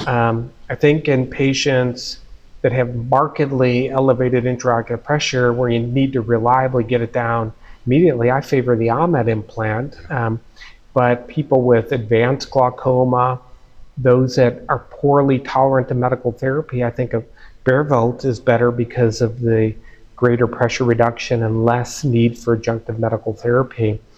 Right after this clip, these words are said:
Certainly in patients where you're worried about hypotony-related complications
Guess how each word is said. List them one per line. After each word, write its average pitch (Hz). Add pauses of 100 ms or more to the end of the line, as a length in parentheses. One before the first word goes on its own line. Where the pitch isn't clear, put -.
(400)
Certainly 185
in 151
patients 147
where 139
you're 123
worried 135 (580)
about 131
hypotony-related 127
complications 113